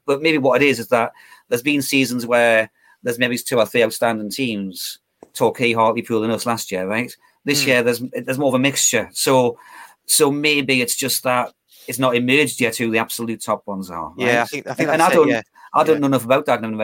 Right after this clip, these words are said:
Speaker 1: Redbridge to know whether they're a bit of a flash in the pan or whether they'll maintain this pace. But I mean, an amazing start from them, right? They're scoring three and four every game.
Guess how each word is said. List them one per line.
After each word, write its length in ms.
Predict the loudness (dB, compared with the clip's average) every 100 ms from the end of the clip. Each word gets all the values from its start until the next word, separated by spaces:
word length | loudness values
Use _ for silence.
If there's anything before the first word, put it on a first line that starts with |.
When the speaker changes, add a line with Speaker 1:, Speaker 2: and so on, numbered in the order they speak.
| -4
Speaker 1:
Redbridge 180 | -4 -6
to 60 | -4
know 100 | -4
whether 180 | -4 -2
they're 120 | -2
a 40 | -2
bit 160 | -4
of 60 | -6
a 40 |
flash 260 | -4 -6 -4
in 60 |
the 60 | -8
pan 360 | -6 -4 -4 -6
or 160 | -6
whether 200 | -4 -4
they'll 380 | 0 0 2 -2 _ _ -20 _
maintain 440 | -4 -4 -2 -2 -2
this 140 | -4
pace. 440 | -4 -4 -4 -6 -8
But 200 | -8 -8 _ -10
I 60 |
mean, 140 | -6 -6
an 100 | -4
amazing 280 | -4 -6 -4
start 280 | -2 -2
from 160 | -4 -10
them, 100 | -8
right? 240 | -6 -8
They're 80 | -8
scoring 320 | -8 -4 -4
three 180 | -4 -8
and 100 | -6
four 140 | -4 -4
every 160 | -4
game. 300 | -8 -8 -8